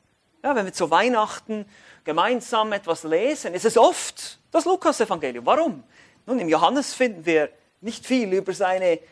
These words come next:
seine Herkunft als Kind, sondern eher noch weiter zurück. Am Anfang war das Wort und das Wort war bei Gott, ihr könnt euch erinnern. Und bei Markus beginnt es auch ziemlich schnell mit der Taufe, also mit dem Dienst Jesu.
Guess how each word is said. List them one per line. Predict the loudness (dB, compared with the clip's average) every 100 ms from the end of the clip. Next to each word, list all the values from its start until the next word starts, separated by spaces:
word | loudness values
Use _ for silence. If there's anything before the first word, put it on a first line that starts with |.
| _ -2
seine | 0 2
Herkunft | 2 2 2 0 4
als | 2 2
Kind, | 0 0 2
sondern | 2 2 2
eher | 2 4
noch | 4 4
weiter | 4 4 -2
zurück. | 2 4 4 4
Am | 4
Anfang | 2 2 -2 4
war | 4
das | 4 2
Wort | 2 2 0
und | -6
das | -4 2
Wort | 2 4
war | 2
bei | 4
Gott, | 4 4 2
ihr |
könnt | -2 -4
euch | -2
erinnern. | 0 2 0 -4 -8 _ _ _ _ _ _ _ _ _ -10
Und | 0
bei | 2 6
Markus | 6 6 6 4 4
beginnt | 2 2 2
es | 0 6
auch | 8 6 4
ziemlich | -4 -4 0
schnell | 2 2
mit | 2
der | -4
Taufe, | 2 4 4 2 0 0 -10 _ _ _
also | -8 -6
mit | -4
dem | 0
Dienst | 4 2 2 -2
Jesu. | -2 -2 0 0